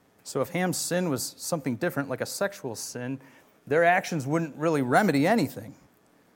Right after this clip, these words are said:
See, Ham endorsed the shame of Noah's nakedness by leaving it uncovered and then promoting it to his brothers. Shem and Japheth, on the other hand,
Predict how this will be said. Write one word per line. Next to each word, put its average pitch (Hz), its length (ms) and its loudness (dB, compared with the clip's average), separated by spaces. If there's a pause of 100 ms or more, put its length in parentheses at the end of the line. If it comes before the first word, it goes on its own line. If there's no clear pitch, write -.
(1300)
See, 143 260 -4
Ham 226 640 -2
endorsed 147 1040 4 (440)
the 135 120 -2
shame 160 560 -2
of 131 140 -4
Noah's 139 380 2
nakedness 131 540 -4
by 113 180 -2
leaving 143 300 0
it 165 260 -4
uncovered 143 600 -4 (520)
and 135 140 -2
then 214 140 4
promoting 180 540 6
it - 380 -4
to 196 80 0
his 180 140 2
brothers. 180 800 -2 (1200)
Shem 208 320 4
and 160 100 4
Japheth, 220 420 4
on 165 120 4
the 151 80 4
other 151 180 4
hand, 151 240 2